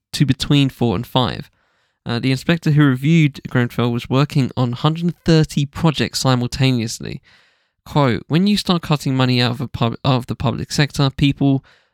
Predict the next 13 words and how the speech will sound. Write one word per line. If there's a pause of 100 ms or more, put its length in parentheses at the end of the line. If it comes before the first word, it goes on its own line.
uh,
people
start, (440)
uh,
cutting
corners
and
reducing
size
of
teams,"
says
Apps.